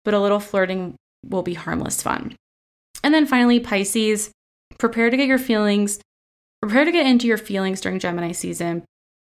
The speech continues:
The twins are spending time in your home and family sectors, so you may feel extra wistful and sentimental right now. You're focused on your family this Gemini season, and they're focused on you too.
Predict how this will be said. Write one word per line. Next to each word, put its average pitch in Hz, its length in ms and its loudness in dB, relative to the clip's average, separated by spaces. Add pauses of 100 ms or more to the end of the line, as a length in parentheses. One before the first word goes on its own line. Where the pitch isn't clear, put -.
(240)
The 226 60 4
twins 226 320 2
are 262 80 2
spending 220 340 0
time 196 280 -2
in 185 80 0
your 185 160 -2
home 233 400 4 (680)
and 247 220 6
family 220 280 2
sectors, 196 680 -2
so - 100 -2
you 220 160 0
may 233 140 4
feel 277 180 0
extra 214 320 0
wistful 196 400 -4
and 190 100 -2
sentimental 180 540 -6
right 180 160 -2
now. - 300 -4 (640)
You're 233 160 2
focused 233 340 0
on 247 80 4
your 233 140 4
family 202 400 -2
this 202 160 -2
Gemini 185 340 -4
season, 185 460 -6
and 185 100 -4
they're 180 80 -6
focused 180 400 -4
on 180 160 -4
you 175 120 -4
too. - 420 -6